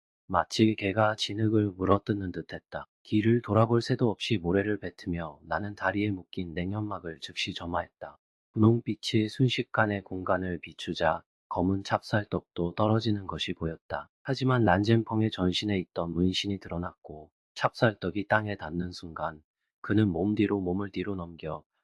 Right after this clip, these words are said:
반대손으로 칼을 휘두르며 목을 베었다. 그 속도는 란젠펑이 낼 수 있는 한계 속도였다. 나는 그가 어떻게 해냈는지 거의 보지 못했으며 그림자조차 볼 수 없었다. 찹쌀떡의 껍질 아래엔 분명히 동전이나 갑옷판이 있었기에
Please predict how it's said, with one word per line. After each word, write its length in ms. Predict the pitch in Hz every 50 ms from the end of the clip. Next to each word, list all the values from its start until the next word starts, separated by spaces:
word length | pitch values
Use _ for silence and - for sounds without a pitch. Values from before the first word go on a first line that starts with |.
| _ _
반대손으로 720 | - 87 87 90 101 90 - - 87 82 85 87 98 113 -
칼을 360 | - - 113 110 113 117 120
휘두르며 580 | 131 - 120 107 101 90 90 87 90 92 107 - _ _
목을 260 | - 85 - 101 101
베었다. 480 | - - 82 - - _ _ - - - _ _
그 160 | - - 113
속도는 600 | 110 - 120 - _ - 117 107 113 107 101 98 95
란젠펑이 760 | 92 92 98 101 113 117 113 113 110 - - 101 95 92 87
낼 160 | 87 87 85 85
수 160 | - - 98
있는 320 | 87 82 87 85 85 78
한계 440 | 76 - - 120 113 113 107 107 101
속도였다. 760 | - - 92 - _ - 90 80 80 - _ _ - 71 - _ _ _ _ _ _
나는 280 | - 95 101 104 110 107
그가 260 | - - 110 117 110
어떻게 440 | 98 87 - - 127 117 - - 110
해냈는지 580 | 107 101 98 95 90 87 87 82 - 87 85 85
거의 260 | - - 92 90 90 -
보지 260 | - 98 90 - 104
못했으며 720 | 98 95 - - 98 90 - - - 87 80 78 76 76 - _ _ _ _ _
그림자조차 680 | - - 98 101 104 101 120 110 - 92 - - - 95
볼 180 | - - 87 80
수 160 | - - 92
없었다. 560 | 80 - - - 80 - - _ - - - _ _ _
찹쌀떡의 600 | - - 117 - - 127 123 - - 113 107 107
껍질 380 | - - 113 - - - 117 107
아래엔 380 | 95 87 92 90 90 92 90 -
분명히 520 | - - 92 92 98 98 98 98 95 90 -
동전이나 640 | - 95 92 98 101 104 104 101 95 95 92 90 -
갑옷판이 520 | - - - 98 - _ 107 95 90 87
있었기에 600 | 82 - - 85 - _ - 82 80 82 80 -